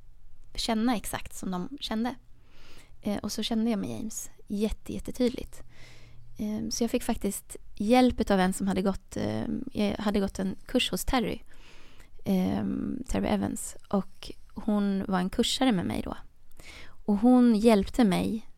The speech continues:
eh, vi gjorde tillsammans då så att James fick komma över. Och jag var ju så här, "Varför kommer du inte till mig, James?"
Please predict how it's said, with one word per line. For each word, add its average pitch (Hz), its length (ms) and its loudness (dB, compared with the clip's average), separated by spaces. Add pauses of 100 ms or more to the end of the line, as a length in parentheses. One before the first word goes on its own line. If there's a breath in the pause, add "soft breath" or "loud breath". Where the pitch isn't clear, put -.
(280)
eh, 220 300 -2 (1300)
vi 226 120 2
gjorde 208 180 4
tillsammans 196 460 2
då - 120 -6
så - 100 -8
att - 80 -8
James 190 320 -4
fick - 420 -8
komma 208 240 -4 (160)
över. - 260 -6 (1000 loud breath)
Och 214 120 4
jag 247 200 10
var 202 100 8
ju 190 100 4
så - 120 2
här, 185 140 2
"Varför 220 280 0
kommer 311 420 4
du 233 60 6
inte 180 160 -2
till - 160 -4
mig, 107 160 -2
James?" - 380 -6